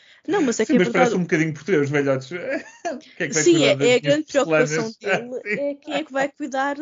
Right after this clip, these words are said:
Speaker 1: da minha campa.
Speaker 2: Pois.
Speaker 1: Porque, lá está, há sempre aquele ritual anual de, por volta de agosto, o Obon, que as pessoas
Speaker 2: Uhum.
Speaker 1: viajam precisamente para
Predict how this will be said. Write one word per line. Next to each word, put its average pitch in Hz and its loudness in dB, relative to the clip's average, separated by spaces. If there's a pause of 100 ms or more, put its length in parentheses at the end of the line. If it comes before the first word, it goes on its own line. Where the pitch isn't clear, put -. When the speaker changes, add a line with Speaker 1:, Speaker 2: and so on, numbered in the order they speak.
Speaker 1:
da 233 -4
minha 285 0
campa. 285 -6 (520)
Speaker 2:
Pois. - -12
Speaker 1:
Porque, 226 -6
lá 214 0
está, 208 -2
há 196 -2
sempre 226 -2
aquele 233 0
ritual 220 -4
anual 208 -4
de, 202 -4
por 180 -14
volta 202 -4
de 190 -4
agosto, 214 -2
o 202 0
Obon, 202 0 (420)
que - -10
as 208 -4
pessoas - 2
Speaker 2:
Uhum. 233 -6
Speaker 1:
viajam 214 2
precisamente 220 -6
para 226 -2